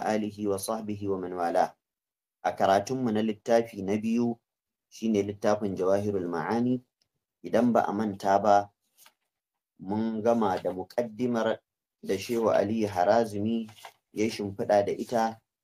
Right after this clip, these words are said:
na maganganun Sha'arani, wanda ya kawo su a matsayin shimfiɗa kuma da ƙa'idoji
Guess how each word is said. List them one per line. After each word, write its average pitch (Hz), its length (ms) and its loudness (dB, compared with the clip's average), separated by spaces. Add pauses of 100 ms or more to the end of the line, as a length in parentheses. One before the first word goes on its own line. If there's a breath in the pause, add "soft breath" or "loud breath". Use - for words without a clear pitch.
(220)
na 104 180 -2
maganganun 98 680 -2
Sha'arani, 101 960 2 (1300)
wanda 95 640 2 (580)
ya 98 180 0
kawo 107 340 0
su - 140 -4
a - 80 -2
matsayin 101 400 -2
shimfiɗa 107 720 -2 (760)
kuma 101 200 -2
da 92 120 -2
ƙa'idoji 107 960 -2